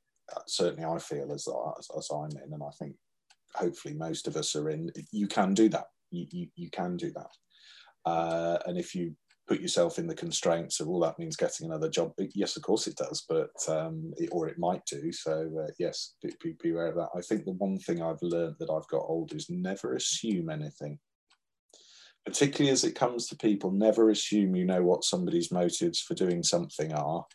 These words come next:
Uh, never assume, uh,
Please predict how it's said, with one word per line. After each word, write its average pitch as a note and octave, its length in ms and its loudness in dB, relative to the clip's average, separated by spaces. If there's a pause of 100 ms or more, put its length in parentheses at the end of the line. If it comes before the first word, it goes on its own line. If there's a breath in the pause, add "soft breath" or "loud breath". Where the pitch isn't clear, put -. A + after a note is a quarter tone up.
(560 loud breath)
Uh, E2 360 2
never F#2+ 360 6
assume, F2 840 0 (320)
uh, D#2+ 600 -2